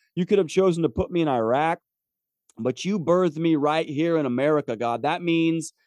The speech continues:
you have given me a responsibility to understand that there is work to be done here in this nation. I believe that there are men and women of the faith planted here for a purpose,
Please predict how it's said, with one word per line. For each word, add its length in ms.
you 240
have 300
given 260
me 120
a 80
responsibility 1160
to 140
understand 520
that 120
there 160
is 100
work 360
to 160
be 160
done 260
here 240
in 80
this 160
nation. 500
I 140
believe 280
that 120
there 100
are 60
men 220
and 200
women 240
of 200
the 60
faith 420
planted 360
here 220
for 180
a 80
purpose, 800